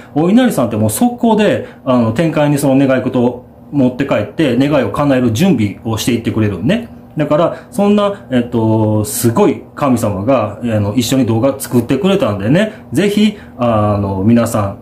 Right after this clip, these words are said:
この後動画流すんで、願い事言ってください。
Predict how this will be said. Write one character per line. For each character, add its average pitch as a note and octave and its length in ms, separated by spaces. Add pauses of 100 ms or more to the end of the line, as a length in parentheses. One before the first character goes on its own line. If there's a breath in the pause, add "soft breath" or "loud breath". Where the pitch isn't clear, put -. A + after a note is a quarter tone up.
こ B2 160
の A#2 140
後 G#2+ 380
動 A2 180
画 A#2 160
流 C3+ 260
す - 140
ん G#2+ 160
で、 C#3+ 300
願 E3 280
い E3 40
事 C3+ 420 (480)
言 E3 140
っ - 20
て F3+ 120
く D#3+ 60
だ D#3+ 100
さ B2 140
い。 G2+ 120